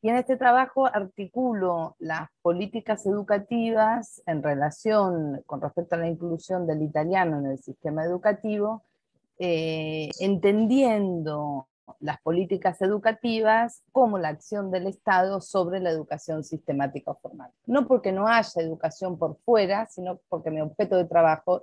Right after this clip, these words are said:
es, este, es sobre el sistema educativo formal.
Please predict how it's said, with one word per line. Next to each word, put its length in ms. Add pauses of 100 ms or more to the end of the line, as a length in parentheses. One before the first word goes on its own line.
(120)
es, 240
este, 540
es 120
sobre 520
el 140
sistema 400
educativo 580 (360)
formal. 280